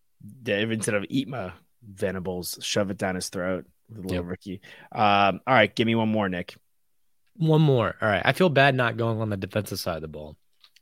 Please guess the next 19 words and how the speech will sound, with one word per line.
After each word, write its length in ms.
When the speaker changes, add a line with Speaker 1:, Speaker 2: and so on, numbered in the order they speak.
Speaker 2:
So 440
let 200
me 120
have 180
a 40
little 240
think-see 560
here. 360
I 40
like 340
your 200
Arakpo. 800
Um, 640
g-, 160
you 140
know 80
what? 140
Give 120
me 260